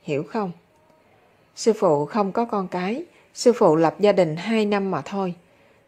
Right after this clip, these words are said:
Sự thật kết hôn cũng như chưa kết hôn vậy, cho nên muốn đi thì đi. Sư phụ và người chồng không có con cái, cho nên không có sự ràng buộc.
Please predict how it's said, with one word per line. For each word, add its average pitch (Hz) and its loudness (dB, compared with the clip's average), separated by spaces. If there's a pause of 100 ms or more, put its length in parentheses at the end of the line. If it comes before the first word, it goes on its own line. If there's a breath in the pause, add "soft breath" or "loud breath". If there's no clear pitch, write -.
Sự 208 4
thật 185 -2
kết 277 2
hôn 208 4
cũng 180 4
như 220 2
chưa 208 6
kết 247 -2
hôn 202 0
vậy, 151 -2 (640 soft breath)
cho 208 0
nên 185 0
muốn 240 -2
đi 190 4
thì 175 -2
đi. 175 0 (520 soft breath)
Sư 240 0
phụ 165 4
và 185 0
người 170 -2
chồng 165 -2
không 220 -2
có 254 -2
con 214 -4
cái, 202 -6 (320 soft breath)
cho 214 2
nên 196 0
không 208 0
có 214 -2
sự 151 0
ràng 147 -2
buộc. 139 -4